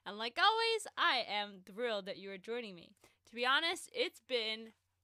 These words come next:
a good little while since I've recorded an episode. There's lots of reasons why. One of the main ones was that I needed a new microphone clasp to hold the microphone behind the, um, like, the microphone pop blocker thingy maneuver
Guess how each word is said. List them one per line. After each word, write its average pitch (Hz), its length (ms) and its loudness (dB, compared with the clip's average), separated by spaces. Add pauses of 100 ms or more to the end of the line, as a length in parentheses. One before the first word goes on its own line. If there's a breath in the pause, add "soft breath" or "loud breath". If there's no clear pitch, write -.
(260)
a 214 60 -8
good 214 200 -8
little 339 180 -2
while 277 300 6
since 262 240 -12
I've 220 120 -4
recorded 220 380 -10
an 226 100 -8
episode. 196 520 -6 (260)
There's 196 160 -16
lots 240 220 0
of 240 60 -4
reasons 208 320 -8
why. 160 300 -4
One 196 160 -8
of 220 60 -10
the 208 60 -12
main 196 200 -8
ones 196 220 -10
was 180 120 -16
that 175 240 -4 (520 loud breath)
I 190 420 2
needed 214 300 -4
a 202 80 -6
new 202 160 -8
microphone 208 680 -8 (300)
clasp - 640 -2 (160)
to 226 100 -10
hold 196 240 -6
the 180 60 -12
microphone 202 560 -8 (100)
behind 175 420 -4
the, 156 240 -10 (380)
um, 165 380 -12 (300 soft breath)
like, 170 160 -16 (100)
the 165 100 -10
microphone 165 640 -14
pop - 260 -10 (100)
blocker 185 360 -6
thingy 202 360 -10
maneuver 196 420 -8